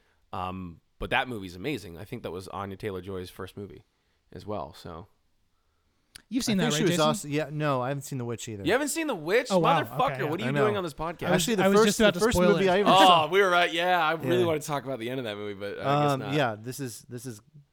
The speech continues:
Speaker 3: about Vikings, bro. <laughs>
Speaker 1: Okay, all right, all right, all right.
Speaker 3: Um,
Speaker 1: Well, well, that's
Speaker 3: the first
Speaker 1: another
Speaker 3: movie, the first movie I ever saw her in was, um,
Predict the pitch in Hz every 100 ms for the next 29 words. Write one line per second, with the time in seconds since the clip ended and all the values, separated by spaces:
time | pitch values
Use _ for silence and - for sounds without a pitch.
0 | - 107 113 107 104 98 - 98 - 170
1 | - 127 110 226 135 117 131 123 110 165
2 | 170 160 143 - - 139 160 196 233 277
3 | - 247 233 220 165 175 269 233 214 190
4 | 180 156 - 156 175 202 202 190 127 135
5 | 131 127 123 - 123 120 117 113 107 113